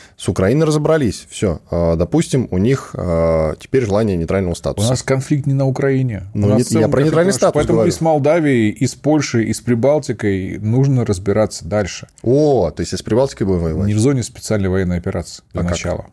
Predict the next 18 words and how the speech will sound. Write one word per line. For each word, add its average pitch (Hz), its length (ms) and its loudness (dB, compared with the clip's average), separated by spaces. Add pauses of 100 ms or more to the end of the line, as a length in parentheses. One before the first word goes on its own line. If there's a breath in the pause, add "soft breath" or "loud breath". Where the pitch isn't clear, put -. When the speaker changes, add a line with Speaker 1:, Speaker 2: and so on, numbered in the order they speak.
(100)
Speaker 1:
Политическим 85 460 -2
способом? 76 420 -6 (240)
Speaker 2:
Пока - 260 -4
да. 123 280 -4 (120)
Speaker 1:
А 101 120 0
как 92 240 -4
это 82 140 -6
делать? 76 360 -10 (160)
Speaker 2:
М, 104 320 -6
хороший - 380 -6
вопрос. - 340 -12 (220)
Speaker 1:
Ха. 117 240 0 (160)
Speaker 2:
Я, 131 200 2
например, 143 380 0
не 127 140 0
вижу 107 200 2
политического 85 640 -8
регулирования. 98 680 -2